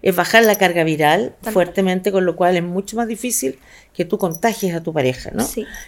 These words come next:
Speaker 1: Entonces, yo creo que eso es súper importante. Pero también hay otras cosas yo, que yo creo que, eh, que son claves, que es retomar esa educación integral, ¿no es verdad?, de las personas, eh, tal como tú decías, tanto en reconocer,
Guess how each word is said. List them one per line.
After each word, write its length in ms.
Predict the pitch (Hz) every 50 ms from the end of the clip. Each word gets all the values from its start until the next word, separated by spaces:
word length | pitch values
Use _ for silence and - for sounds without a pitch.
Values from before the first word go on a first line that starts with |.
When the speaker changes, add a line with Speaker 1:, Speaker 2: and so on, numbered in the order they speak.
| - -
Speaker 1:
Entonces, 480 | - 170 165 - 240 233 233 - 247 226
yo 100 | 233 233
creo 180 | 240 247 247 -
que 100 | - 247
eso 220 | 247 - - 254 254
es 80 | 233
súper 240 | - - 247 233 247
importante. 680 | 247 247 226 247 247 247 - 254 233 196 - 180 170 - - - - - - - - - -
Pero 140 | 220 214
también 240 | 208 214 208 226 254 285
hay 80 | 285
otras 220 | 285 294 285 262 -
cosas 340 | - - 269 - - - - - - -
yo, 140 | 190 - - - - - _ _ _ _
que 180 | - 202 196 196
yo 140 | 208 220 220
creo 260 | - 220 233 226 226
que, 400 | - 214 214 220 226 - - - 156
eh, 360 | 180 185 180 180 180 175 185 - _ _ _ _ _ _ _ _ _
que 80 | - 180
son 280 | - - 208 202 202
claves, 340 | - 208 202 208 226 233 220
que 140 | - 220 220
es 100 | 208 202 - _ -
retomar 920 | 170 165 165 170 170 165 165 165 170 160 160 165 180 214 247 269 - - _ _ _ _ _ - - _ _ _ -
esa 220 | 214 202 - 240
educación 520 | 226 208 - 190 185 - - 214 208 214 202
integral, 580 | 190 190 - 170 156 151 139 147 185 214 240 -
¿no 140 | - 190 196
es 60 | 202
verdad?, 340 | 202 202 190 202 214 220 214
de 80 | 208 208
las 120 | 208 208
personas, 600 | - 214 196 - - 226 220 220 240 254 262 262 - - - - - - - _ _ -
eh, 140 | - - 180
tal 180 | - 196 196 196
como 180 | - 190 190
tú 100 | 190 202
decías, 360 | 190 185 - - 147 143 156 -
tanto 320 | 180 175 180 170 - 185 170
en 80 | 160
reconocer, 680 | 170 165 160 160 156 151 - - 220 220 226 226 233